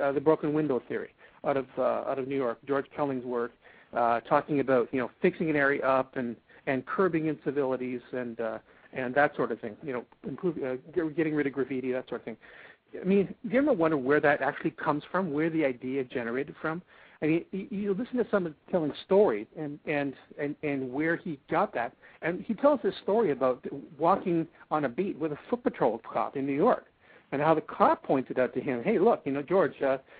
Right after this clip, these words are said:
you know, being on the street for twenty-five years, one of the things you, you kind of pick up is, is, uh, is broken windows." And, and,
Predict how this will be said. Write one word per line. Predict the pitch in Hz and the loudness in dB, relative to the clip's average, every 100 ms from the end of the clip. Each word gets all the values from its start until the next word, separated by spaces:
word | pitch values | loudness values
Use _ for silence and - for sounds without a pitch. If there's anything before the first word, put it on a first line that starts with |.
| - | -8
you | 185 | -4
know, | |
being | 160 170 170 | 4 6 6
on | 139 | 4
the | |
street | 131 175 214 | 0 0 2
for | 156 | 0
twenty-five | - 160 139 139 131 | 0 0 0 2 2
years, | 147 190 135 | 4 2 2
one | 139 160 | 0 -2
of | 147 | -2
the | |
things | 131 151 131 | -2 -2 -2
you, | 135 131 _ | -8 -10 _
you | 147 | -10
kind | 139 185 143 | -4 0 0
of | - | 2
pick | 156 - | 0 4
up | 175 147 - | 4 4 4
is, | 139 135 - _ - - | 0 0 -4 _ -20 -6
is, | 147 151 156 139 | 4 6 6 6
uh, | 151 151 151 160 294 - | 4 6 6 2 -2 0
is | 180 160 | 2 2
broken | 170 185 190 | 2 4 4
windows." | 202 277 156 - - | 4 4 4 0 -6
And, | 160 147 - | -4 -4 0
and, | 147 143 | -2 -2